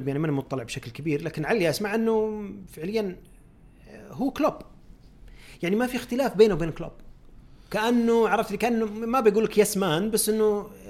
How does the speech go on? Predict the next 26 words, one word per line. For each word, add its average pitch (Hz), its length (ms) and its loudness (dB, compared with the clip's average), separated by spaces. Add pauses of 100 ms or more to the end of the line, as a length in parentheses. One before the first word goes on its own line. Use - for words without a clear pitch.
كأنه 247 260 -2
معه 208 220 -4
على 185 220 -2
نفس 190 240 -4
التوجه، 170 460 -4
نفس 165 220 -4
القناعات. 147 800 0 (600)
ما 180 120 2
يجيك 220 340 -2
أحد 180 220 -4
ثاني 170 460 0
مثلًا 147 260 -2
زي 151 180 0
هذاك 147 400 -4
إنه: 143 160 -6
"والله 143 200 -4
لا، 156 160 -6
ممكن 170 320 -8
أنا 160 180 -4
عندي 151 440 -4
تكتيك 156 460 -6
مختلف، 170 420 -4
عندي 131 260 -4
أفكار، 165 420 -2
ممكن 139 260 -4
أواجهك، 127 680 -4